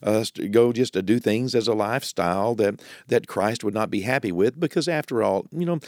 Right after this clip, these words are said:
it's not a big deal. Well, you know, uh, principles before problems. Let me encourage you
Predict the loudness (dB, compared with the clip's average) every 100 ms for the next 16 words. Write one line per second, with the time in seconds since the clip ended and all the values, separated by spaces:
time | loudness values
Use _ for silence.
0 | -12 -8 -4 -2 0 -2 0 -2 -2 -6
1 | -4 -4 -4 -6 -8 -8 -10 -10 -12 _
2 | -20 -20 -16 -14 -14 -6 -4 -2 -2 -2
3 | -2 -4 -6 -4 -2 -2 -2 -2 -2 -6
4 | -2 -2 -2 -2 -4 -4 0 0 0 -6